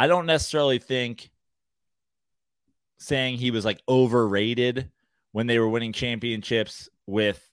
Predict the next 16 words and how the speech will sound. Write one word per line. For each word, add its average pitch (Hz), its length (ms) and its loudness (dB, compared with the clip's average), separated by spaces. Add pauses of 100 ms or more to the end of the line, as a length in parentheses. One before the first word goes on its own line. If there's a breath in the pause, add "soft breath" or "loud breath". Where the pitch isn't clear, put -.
(220)
LeBron 113 500 0
and 110 80 -4
Wade 110 240 2
and 95 160 -2
Bosh 117 480 0 (160)
is 120 180 0
really, 113 440 0
like, 92 500 -4 (320)
offensive 135 640 -2
looking 175 380 -4
back. 180 400 -4 (1600)
But 143 320 4
at 147 140 0
the 151 100 0
same 160 340 -4
time, 151 520 2